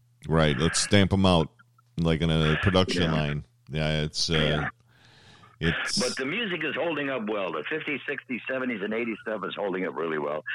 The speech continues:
Speaker 2: As a matter of fact, I notice in the times we're living in right now with this pandemic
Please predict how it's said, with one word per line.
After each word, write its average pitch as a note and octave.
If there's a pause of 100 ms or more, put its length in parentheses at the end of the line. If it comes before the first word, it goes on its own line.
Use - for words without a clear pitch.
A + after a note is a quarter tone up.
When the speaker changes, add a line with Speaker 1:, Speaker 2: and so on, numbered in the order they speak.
(140)
Speaker 2:
As D#3
a B2
matter F3+
of D3+
fact, C#3
I C#3
notice C3
in G#2
the G2
times A#2+
we're F#2
living G#2+
in F#2
right F#2+
now F#2+
with D#2+
this C#2 (340)
pandemic F#2+